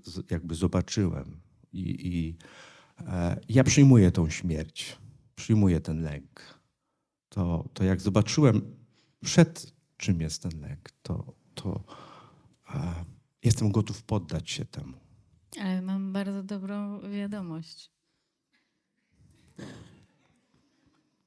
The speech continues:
Speaker 2: Nawet nie musisz się poddawać. <laughs>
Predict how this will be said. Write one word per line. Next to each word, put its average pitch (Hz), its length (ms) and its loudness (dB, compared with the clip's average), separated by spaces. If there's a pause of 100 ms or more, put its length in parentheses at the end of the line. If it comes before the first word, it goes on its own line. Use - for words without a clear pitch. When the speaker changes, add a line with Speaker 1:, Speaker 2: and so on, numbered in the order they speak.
(880)
Speaker 2:
Nawet 196 320 -6
nie 208 80 -6
musisz 214 280 -8
się 247 160 -8
poddawać. 180 640 -2 (280)
<laughs> 135 120 10